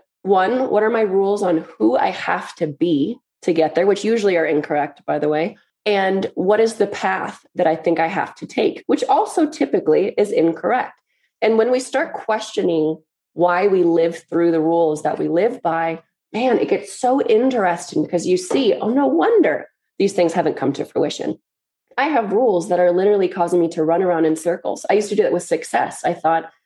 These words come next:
unconsciously, of course, or in my subconscious, if I want to be successful, I have to work fourteen, fifteen hours a day. I'm probably not gonna be able to have a husband or children 'cause I won't be around for them, but I also want that in my life. And in order to make the amount of money I wanna make, I'm gonna have to do all these things.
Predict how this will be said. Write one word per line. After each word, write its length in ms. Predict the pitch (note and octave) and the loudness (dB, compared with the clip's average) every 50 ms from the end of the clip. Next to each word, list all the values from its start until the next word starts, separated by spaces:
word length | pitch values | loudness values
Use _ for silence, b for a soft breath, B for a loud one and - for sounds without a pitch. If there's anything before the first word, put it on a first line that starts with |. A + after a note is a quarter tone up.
| _ _ _ _ _ _ _ | _ _ _ _ _ _ _
unconsciously, 720 | - E3 F3+ F#3+ - F3+ E3+ F#3+ F3 - D3+ C#3+ - - C#3+ | 0 2 2 2 0 0 -2 -2 -2 -4 -6 -4 -2 -2 -2
of 100 | D3 - | -2 -2
course, 280 | - - C#3+ D#3+ - - | -2 -2 -2 0 0 2
or 80 | C#3 | 2
in 80 | D3+ D#3+ | 4 4
my 100 | D#3+ D#3+ | 4 2
subconscious, 760 | F3 - - G#3 G#3 - B3 A#3 A3+ G#3 - D#3 D3+ D#3+ - - | 2 0 -2 -2 -2 0 0 0 0 0 0 -2 -2 -2 -4 -10
if 440 | - _ _ _ _ _ _ - | -18 _ _ _ _ _ _ -2
I 120 | D#3 D#3+ E3 | 0 2 2
want 160 | F3 F#3 F#3+ | 2 2 2
to 60 | G3 | 2
be 100 | G3+ G#3+ | 0 0
successful, 640 | G#3+ - - - - - E3 D#3+ D#3+ - - D#3+ D#3+ - | -2 -2 -6 -4 -2 0 0 0 -2 -2 -2 -2 0 0
I 40 | D#3 | 0
have 200 | E3 D#3 D3+ - | -2 -4 -4 -4
to 100 | - D3 | -2 0
work 260 | D3+ D3 C#3+ D3 - | 0 0 -2 -2 0
fourteen, 580 | - - D#3+ - - - G#3 F#3 F#3+ F#3+ G3 | 0 2 2 0 0 0 2 4 4 2 2
fifteen 440 | G3 - E3 E3+ E3+ - - F3+ F3+ | 0 -2 -2 -4 -2 0 0 2 2
hours 320 | E3+ E3+ F3 F3+ G3+ G#3 A3+ | 2 2 2 0 0 0 0
a 60 | A3+ | 0
day. 380 | G3 E3 D#3 D#3 D#3+ D#3+ b b b b b b _ _ _ | 2 2 2 2 0 -2 b b b b b b _ _ _
I'm 140 | - F3 F3 | -2 0 0
probably 260 | E3+ F3+ F3+ F#3+ G3 | 2 2 2 4 2
not 120 | F#3 F3+ F#3 | 2 2 2
gonna 100 | F#3 F3+ | 2 2
be 60 | F#3+ | 2
able 100 | F#3+ G3 | 2 2
to 60 | F#3 | 0
have 100 | F#3+ F#3 | 0 0
a 60 | F#3+ | 0
husband 380 | F#3 F3+ - D4 F3 - - G3 | 0 0 -2 -2 0 0 0 0
or 60 | F#3+ | -2
children 400 | - - - D#3+ D#3 D#3+ E3 E3 | -2 -2 -2 0 2 2 2 2
'cause 140 | D#3+ E3+ - | 0 -2 -2
I 60 | D#3 | 0
won't 220 | D3 D3+ D3+ D#3 D#3 | 0 0 0 2 0
be 100 | F#3 F3+ | 0 0
around 340 | F3+ F3+ E3+ D#3+ D#3+ D#3+ D#3+ | 2 2 2 2 2 2 2
for 100 | E3 D3+ | 0 0
them, 280 | D3+ D3 D3 D#3 E3+ | 0 2 2 0 0
but 120 | E3 D#3+ D#3+ | 0 0 2
I 60 | D#3+ | 2
also 260 | D#3 E3 D#3+ - F#3+ | 2 0 0 -2 0
want 300 | F3+ F#3 F#3 G3 G#3 G3 | 0 2 0 0 0 -2
that 220 | F#3+ F3 D#3+ - - | -2 -2 -2 -2 0
in 100 | E3 E3 | 0 0
my 140 | D#3+ D#3 | 0 0
life. 400 | D#3 D3+ D#3 D#3 D#3+ F#3 - - _ _ _ _ _ _ _ _ - | 0 0 -2 -2 -2 -4 -6 -8 _ _ _ _ _ _ _ _ 0
And 340 | E3+ E3 D#3+ D#3+ D#3+ D#3+ - | 2 2 4 4 4 4 4
in 140 | - E3 | 4 4
order 220 | E3+ E3 F3 F3 F3+ | 4 4 4 2 0
to 380 | F3 - - E3+ D#3+ D#3+ D3 - | 0 0 2 4 4 4 4 2
make 180 | - E3 E3 - | 0 -2 0 0
the 60 | F#3 | 0
amount 180 | F3+ F3 F3 F3 | 0 2 2 2
of 60 | F3+ | 2
money 280 | F#3 F#3+ G3 G#3+ G3+ | 2 2 2 2 2
I 120 | F3 E3 D#3+ | 2 2 0
wanna 240 | D#3+ E3 D#3+ D#3+ D#3+ | 0 2 2 2 2
make, 260 | D#3+ D#3+ E3 E3 D#3+ | 2 0 0 0 -2
I'm 60 | D#3+ | -2
gonna 60 | E3 E3 | -2 -2
have 80 | E3 - | -4 -6
to 80 | - | -4
do 120 | - D#3+ E3+ | -2 0 0
all 120 | F3 F3+ F3+ | 0 0 0
these 200 | F#3 G#3 G3+ - | -2 -2 -4 -4
things. 500 | - F3 F3 D#3+ D#3+ D#3+ F3 F3+ - | -4 -2 0 2 2 0 0 -4 -8